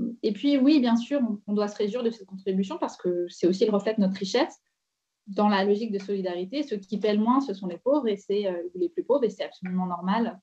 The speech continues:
Euh, on ne pourrait pas en dire autrement. Et j'en viens au dernier point. En fait, le seul moyen de faire autrement, en réalité, euh, euh, ce serait d'en revenir à, à l'esprit initial des traités. Euh,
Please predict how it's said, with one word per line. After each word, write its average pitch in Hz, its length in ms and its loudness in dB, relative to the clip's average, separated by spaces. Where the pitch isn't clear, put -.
Euh, 165 60 -8
on 170 120 -6
ne 185 40 -6
pourrait 170 220 -4
pas 214 80 0
en 202 80 4
dire 185 180 4
autrement. 180 300 -4
Et 208 340 4
j'en 226 160 2
viens 254 180 6
au 226 60 6
dernier 233 340 8
point. 320 160 2
En 226 120 0
fait, 262 160 -2
le 202 180 -2
seul 285 320 2
moyen 247 420 0
de 185 60 -8
faire 269 200 -4
autrement, 233 400 -4
en 269 60 -6
réalité, 190 440 -10
euh, 185 40 -16
euh, - 600 -4
ce - 180 0
serait 240 260 4
d'en 208 160 4
revenir 233 340 6
à, 185 420 -2
à 190 60 -4
l'esprit 190 300 -2
initial 190 280 -6
des 180 120 -8
traités. 202 380 -8
Euh, - 380 0